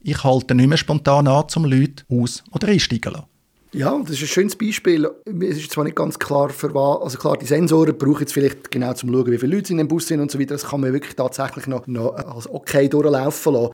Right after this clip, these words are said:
Speaker 2: Sobald das G-P-S-Zeug natürlich zum Einsatz kommt und dann genau der Effekt hat, ist halt schon so, für was? Meine Frage bei solchen Sachen ist immer ein bisschen, für was? Was ist denn der, wirklich der Vorteil? Am Schluss stellt sich heraus, oft sind es dann eigentlich mehr Nachteile für alle Betroffenen und hat sich da niemand die Frage gestellt, was das gemacht hat, oder?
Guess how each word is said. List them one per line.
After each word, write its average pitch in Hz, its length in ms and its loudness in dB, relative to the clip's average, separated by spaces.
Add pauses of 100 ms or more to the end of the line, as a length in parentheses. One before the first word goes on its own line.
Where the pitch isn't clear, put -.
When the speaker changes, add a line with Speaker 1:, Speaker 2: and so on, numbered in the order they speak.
(120)
Speaker 2:
Sobald 151 420 -2
das 139 120 -6
G-P-S-Zeug 170 720 -2
natürlich 160 420 -2
zum 156 140 -6
Einsatz 165 280 -4
kommt 160 200 -2
und 127 100 -4
dann 139 100 -4
genau 139 200 0
der 135 220 0
Effekt 127 440 -4
hat, 135 180 -4
ist 143 280 -12
halt 135 140 -8
schon 185 100 -6
so, 180 400 -2
für - 320 -6
was? 202 440 -6 (180)
Meine 202 220 0
Frage 185 240 2
bei - 40 -6
solchen 180 200 -2
Sachen 175 160 -2
ist - 80 -6
immer 202 200 -4
ein 196 60 -4
bisschen, 180 180 0 (200)
für 160 220 -2
was? 170 280 2
Was 170 120 0
ist 175 140 -6
denn 151 140 -2
der, 151 100 -4
wirklich 160 240 -4
der 147 100 -8
Vorteil? 175 360 2
Am 143 80 0
Schluss 180 280 2
stellt - 280 -4
sich 165 100 -14
heraus, 170 220 -8
oft - 380 -8
sind 156 140 -6
es - 40 -20
dann 147 140 -8
eigentlich 139 240 -8
mehr 160 200 2
Nachteile 151 640 -2
für 139 160 -4
alle 180 160 4
Betroffenen 160 720 -4
und 135 340 -6
hat 139 200 -10
sich - 100 -10
da 135 160 -4
niemand 175 400 -2
die 135 80 -10
Frage 180 240 -6
gestellt, - 280 -10
was 175 100 -14
das - 160 -18
gemacht - 300 -14
hat, - 200 -18
oder? 147 180 -14